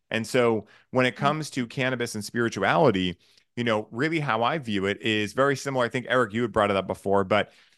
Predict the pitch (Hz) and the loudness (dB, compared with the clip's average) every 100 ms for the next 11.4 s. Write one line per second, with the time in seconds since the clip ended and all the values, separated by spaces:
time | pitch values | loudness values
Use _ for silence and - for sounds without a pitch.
0 | - - - 117 156 170 127 131 123 123 | -20 -18 -8 -2 0 2 4 6 6 4
1 | 117 104 117 151 156 131 131 147 101 90 | 0 -2 0 0 -2 -4 -6 -6 -2 -2
2 | 95 - 110 117 113 - 139 143 117 117 | -2 -4 -2 0 0 2 0 0 -4 -4
3 | 110 - - 104 95 71 - - 101 101 | -4 -8 -4 2 2 0 -6 -8 -4 -2
4 | 101 101 90 - - - 95 104 110 113 | -2 -6 -8 -10 -12 -4 -2 -2 0 2
5 | 110 98 101 139 156 147 156 127 117 127 | 2 2 2 4 4 4 2 0 -4 0
6 | 131 135 185 156 139 123 113 117 117 113 | 0 2 0 0 -2 -2 -2 2 2 0
7 | 107 101 127 117 95 92 76 - 107 104 | -4 -4 -2 -2 -4 -8 -10 -6 -2 -2
8 | 101 107 104 92 104 104 95 95 98 104 | -2 -8 -6 -6 -2 -2 -2 -6 -4 -6
9 | 104 107 98 95 95 98 92 85 90 92 | -4 -6 -2 -2 -4 -8 -8 -8 -8 -12
10 | 90 - 123 117 110 104 107 90 95 90 | -12 -10 -10 -8 -8 -8 -4 -4 -6 -6
11 | 95 90 90 87 | -4 -2 -4 -8